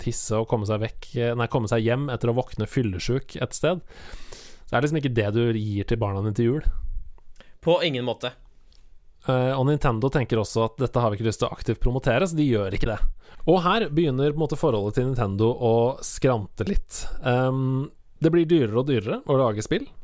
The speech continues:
Speaker 1: rett og slett. Eh, og Nintendo er ikke så veldig interessert i å gi Rare mer penger nå. Ehm, Stampers, altså de brødrene som lagde Rare, de er veldig overrasket på det tidspunktet over at Nintendo ikke bare kjøper hele studio.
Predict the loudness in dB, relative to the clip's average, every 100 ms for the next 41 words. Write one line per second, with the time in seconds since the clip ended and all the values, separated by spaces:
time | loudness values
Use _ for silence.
0 | -16 -14 -4 -2 0 0 -4 -4 -16 -14
1 | -14 -14 -12 -4 -2 0 0 0 2 2
2 | 2 2 2 2 0 0 0 0 0 2
3 | 2 0 0 0 0 -2 0 2 4 2
4 | 0 0 0 0 -2 0 -2 -4 -8 -6
5 | 0 0 2 -2 -4 -10 -20 -20 -20 -20
6 | -20 -16 -4 0 2 0 0 -2 -2 -2
7 | -2 -2 -4 -4 0 0 2 0 2 0
8 | 2 2 4 4 2 0 0 0 0 0
9 | -2 -2 0 0 -2 0 2 2 2 0
10 | 0 2 2 2 2 2 2 -2 -2 0
11 | 0 0 0 0 2 2 0 -2 0 0
12 | 0 0 0 2 0 0 0 0 2 2
13 | 0 -2 -2 0 2